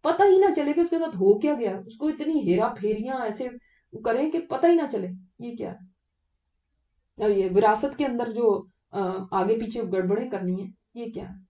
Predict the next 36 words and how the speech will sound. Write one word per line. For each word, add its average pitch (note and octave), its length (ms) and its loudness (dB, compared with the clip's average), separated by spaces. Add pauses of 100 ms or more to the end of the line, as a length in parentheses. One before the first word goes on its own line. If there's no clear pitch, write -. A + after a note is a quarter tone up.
(280)
सारे, - 380 -8
मतलब, A4+ 320 -4
ये G#4 80 2
सारे F#4+ 320 0
झूठे A#3 320 -2
मुकदमे C#4 420 0
करके C4 320 -2
किसी C4+ 260 -10
के C4+ 80 -4
ऊपर C4 280 -2 (300)
और A#3 180 -4
फिर C4 140 -2
उनकी A#3+ 520 -8
चीजें A#3+ 320 -6
हथिया G#3+ 320 0
लेना, A3+ 180 0
ये B3+ 140 -6
सब F4 240 -6
क्या F#4 160 0
है? D4+ 280 -4 (720)
ये F4 40 -2
सब G#4 440 0
बातिल C#4 380 0
तरीके A3+ 380 -2
हैं, G3 240 -12 (460)
सब - 260 6 (120)
बातिल, A#3 540 4 (920)
यानी C4+ 260 8
नाजायज A#3 760 8
तौर C4+ 240 10
पे D4 80 2
किसी C#4 280 -4
का C#4 100 0
माल G#3+ 340 2
खा G3+ 300 0
लेना। F#3 400 -2